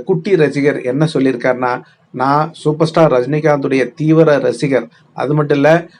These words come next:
சூப்பர் ஸ்டார் பட்டத்துக்கு எவனுமே போட்டி போடக்கூடாது, அது one and only சூப்பர் ஸ்டார் தலைவர் ரஜினிகாந்துக்கு மட்டும்தான் சொந்தமானது" அப்படின்னு சொல்லியிருக்காரு. அது மட்டும் இல்ல, இந்த படம்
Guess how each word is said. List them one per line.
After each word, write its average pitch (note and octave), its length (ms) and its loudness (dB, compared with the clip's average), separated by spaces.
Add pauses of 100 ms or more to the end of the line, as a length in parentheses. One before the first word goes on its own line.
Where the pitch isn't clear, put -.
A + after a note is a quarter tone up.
(200)
சூப்பர் D#3+ 320 2
ஸ்டார் D#3+ 240 2
பட்டத்துக்கு D#3 540 0 (200)
எவனுமே E3 320 4 (140)
போட்டி E3 220 4
போடக்கூடாது, C#3+ 640 2 (240)
அது C#3 160 0 (240)
one D#3+ 160 2
and F3+ 200 2
only D3+ 240 2 (300)
சூப்பர் C#3+ 360 -2
ஸ்டார் D3 320 2
தலைவர் C3 480 0
ரஜினிகாந்துக்கு C#3 760 -2
மட்டும்தான் E3+ 440 0
சொந்தமானது" C3+ 520 -2 (360)
அப்படின்னு B2+ 440 -2
சொல்லியிருக்காரு. A#2 500 -4 (260)
அது C3+ 240 0
மட்டும் D#3+ 260 2
இல்ல, D#3 100 4 (460)
இந்த C#3 180 2
படம் D#3 360 2